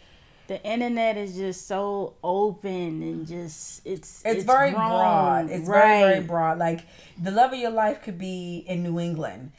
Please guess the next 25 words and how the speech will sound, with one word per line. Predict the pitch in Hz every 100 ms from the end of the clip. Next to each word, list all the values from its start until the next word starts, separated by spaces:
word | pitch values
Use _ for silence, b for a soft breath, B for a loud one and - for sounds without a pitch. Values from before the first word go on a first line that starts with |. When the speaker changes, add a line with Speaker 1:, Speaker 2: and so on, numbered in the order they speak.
| B -
Speaker 2:
They | 185
could | 190 165
be | 180 175 175
in | 175 165
Speaker 1:
Yep. | 143 147
Speaker 2:
Jamaica. | 180 175 175 170 170 151 - 165
They | 190
could | 185 185 156
be, | 185 180 170 170 175
you |
know | 180 180
what |
I'm | 208
saying, | - 170 165
in | 175
Puerto | 170 196 180
Rico. | 165 180 175 156
Like, | 160 156 185
you |
just | 190 214 190
never | 175 175 175 170
know. | 170 170 254 202 160 165 B B B
And | 202 196 190 185 175 _ -
up | 214 220
until | 233 - 208 202 190 185